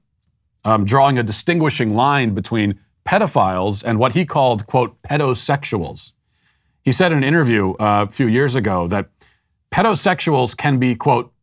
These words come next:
kind-hearted, informed, and enlightened, and that we should not try to cure them of their, quote, desires,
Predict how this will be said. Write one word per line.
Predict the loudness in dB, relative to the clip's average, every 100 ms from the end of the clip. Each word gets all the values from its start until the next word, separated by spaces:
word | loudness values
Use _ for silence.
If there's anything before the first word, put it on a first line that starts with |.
| -12
kind-hearted, | -2 0 0 0 0 0 0 0
informed, | -2 -2 0 2 4 2
and | 0 0
enlightened, | 2 0 0 -6 -10 -12 _ _ _ _ _ _
and | 0 2
that | 2
we | 0
should | 0 -2 0
not | 2 2 2
try | 0 0
to | 0
cure | -4 0 0 2
them | 2 2
of | 2 2
their, | 0 -2
quote, | 0 -2 -2 -4
desires, | -2 2 2 2 -4 -14 -20